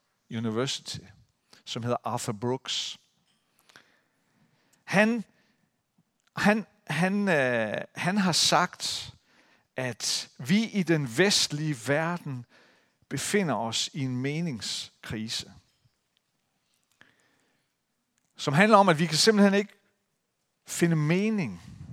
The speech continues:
Eller det er et stor udfordring for mennesker i den vestlige verden at finde mening med livet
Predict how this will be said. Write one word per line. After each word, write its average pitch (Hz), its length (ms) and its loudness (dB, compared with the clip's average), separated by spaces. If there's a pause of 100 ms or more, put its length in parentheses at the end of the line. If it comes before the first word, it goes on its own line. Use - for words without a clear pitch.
Eller 120 160 -2
det 147 140 -4
er 143 40 2
et - 100 -2
stor 202 400 2
udfordring 175 640 -2
for - 120 -2
mennesker 143 440 -4
i 123 60 -4
den 113 140 -8
vestlige 120 360 -6
verden 123 360 -8
at 135 60 -14
finde 120 220 -8
mening 127 520 -6 (280)
med 113 140 -2
livet 113 520 -4